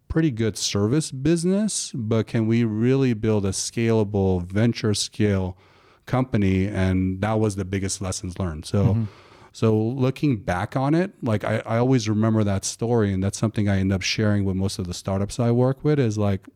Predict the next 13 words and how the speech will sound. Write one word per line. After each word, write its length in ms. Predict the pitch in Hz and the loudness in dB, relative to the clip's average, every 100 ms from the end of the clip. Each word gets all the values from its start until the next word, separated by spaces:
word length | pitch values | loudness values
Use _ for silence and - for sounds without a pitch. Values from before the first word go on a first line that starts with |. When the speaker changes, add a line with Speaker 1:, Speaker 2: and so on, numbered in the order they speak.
| _ - | _ -4
Speaker 1:
even 340 | 127 156 147 | 0 0 0
though 340 | 131 120 113 | 2 2 0
there 320 | 107 104 104 107 | -4 -4 0 2
is 160 | 117 | 2
a 60 | 113 | 0
problem, 580 | - 110 101 85 82 82 | -2 0 0 0 -4 -4
even 420 | 110 113 120 113 | -2 0 2 2
though 280 | 107 104 101 | 2 0 0
there 240 | 98 95 | -2 -2
is 140 | 95 | -2
a 100 | 92 | -4
pain 360 | 90 - 117 117 | -6 -2 2 2
point, 380 | - 98 87 | 0 -2 -2